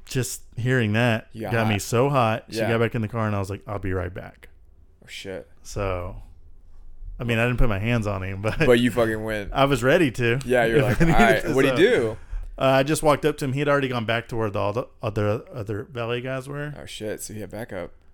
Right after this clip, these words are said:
Speaker 2: You're a big dude, though.
Speaker 1: Yeah, but I walked right up to him, and I was like, "Hey, man, what's your name?" And, uh, he told me some name that was bullshit 'cause he was, like, foreign, but he said, like, his name was, like, I don't know, like, Chris or Jake or something.
Speaker 2: All right.
Speaker 1: And I was like, "There's no reason to be rude to people who are just asking you a question."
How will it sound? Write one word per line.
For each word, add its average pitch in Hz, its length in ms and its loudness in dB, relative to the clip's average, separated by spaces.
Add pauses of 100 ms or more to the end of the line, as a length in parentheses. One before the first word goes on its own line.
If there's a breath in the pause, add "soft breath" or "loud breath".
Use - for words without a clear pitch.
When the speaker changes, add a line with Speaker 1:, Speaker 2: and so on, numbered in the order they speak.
(460)
Speaker 2:
You're 226 140 -2
a 269 40 2
big 285 220 0
dude, 262 200 -4
though. 104 340 -6
Speaker 1:
Yeah, 131 180 2
but 123 100 2
I 135 60 4
walked 156 240 2
right 135 160 4
up 123 120 0 (120)
to - 100 0
him, 101 300 -2
and 98 100 -4
I 101 40 -4
was 98 120 -6
like, 107 120 -6
"Hey, 120 120 -2
man, 104 160 -4
what's 104 160 -6
your 127 100 -8
name?" 135 260 -6 (1120)
And, 101 200 -6
uh, 95 300 -4
he 107 120 -10
told 110 200 -4
me 101 80 -4
some 98 160 -8
name 95 140 -8
that 92 100 -10
was 87 120 -10
bullshit 90 420 -8
'cause 101 120 -6
he 101 80 -4
was, 101 120 -6
like, 92 160 -12
foreign, 107 460 -8
but 107 100 -6
he 92 80 -8
said, 98 240 -10
like, 92 240 -8
his 98 120 -10
name 95 180 -10
was, 92 100 -10
like, 92 160 -12 (560)
I 113 100 -10
don't 98 100 -8
know, 90 60 -10
like, 92 140 -14
Chris - 460 -12
or 104 60 -12
Jake 107 300 -12
or - 60 -20
something. 123 400 -16
Speaker 2:
All 139 80 -8
right. 131 260 -6 (720 soft breath)
Speaker 1:
And 110 100 -14
I 104 40 -8
was 101 100 -8
like, 104 120 -8
"There's 104 160 -4
no 123 120 0
reason 117 300 -2
to 107 60 -6
be 101 140 -4
rude 101 260 -6
to 101 60 -8
people - 560 -4
who 113 80 -8
are 104 60 -6
just 95 160 -10
asking 104 360 -6
you 95 60 -6
a 82 40 -10
question." 104 500 -4